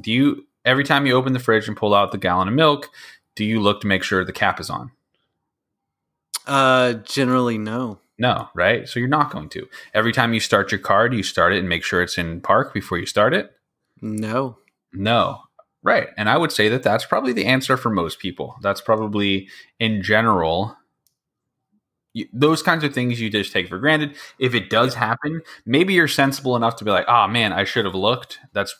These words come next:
Speaker 1: you know, that's on me." But in general, you, it's a second nature thing. You're just going to do it. And for the most part, it's always gonna be, the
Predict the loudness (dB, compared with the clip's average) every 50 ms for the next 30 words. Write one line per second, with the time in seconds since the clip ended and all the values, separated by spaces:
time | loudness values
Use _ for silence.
0 | _ -6 -4 -2 0 0 0 0 0 0 0 0 0 0 -2 -2 -2 -4 -4 -6
1 | -10 -20 -20 -20 _ _ _ _ _ _ 2 2 2 2 0 0 -2 -2 0 0
2 | 0 0 2 2 4 4 4 4 2 0 -4 -10 _ -4 -2 -2 -2 -2 -6 -12
3 | _ _ -8 -6 -4 -4 -4 -4 0 0 0 0 0 -2 -6 -4 -4 -4 -2 -2
4 | -4 -4 -4 -6 -6 -4 -4 -4 -2 -4 -4 -6 -4 -4 -4 -2 -2 -2 -4 -2
5 | 0 0 2 2 2 0 -2 -6 _ _ _ _ -12 -8 -6 -4 -4 -4 -4 -4
6 | -4 -4 -4 -4 -4 -6 -6 -8 -10 -12 _ _ _ _ _ _ -10 -6 -4 -2
7 | 0 2 2 2 0 0 2 2 2 2 0 -2 0 2 2 2 2 2 0 -2
8 | -2 -4 -2 -4 -4 -4 -4 -4 -6 -8 -10 -10